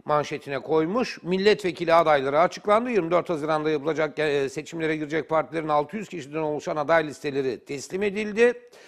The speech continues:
E, ama mesela burada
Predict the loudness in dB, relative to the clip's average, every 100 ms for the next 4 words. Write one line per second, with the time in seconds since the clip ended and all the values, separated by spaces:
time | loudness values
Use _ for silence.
0 | -20 -20 -20 -12 2 6 8 8 8 8
1 | 8 6 6 8 10 10 8 6 8 8
2 | 8 6